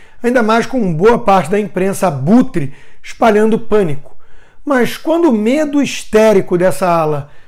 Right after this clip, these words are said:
coloca em risco o básico das liberdades alheias,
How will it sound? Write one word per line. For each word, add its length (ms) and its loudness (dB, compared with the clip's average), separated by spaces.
coloca 380 2
em 60 0
risco 460 -4
o 120 -2
básico 560 0
das 140 -2
liberdades 580 0
alheias, 720 0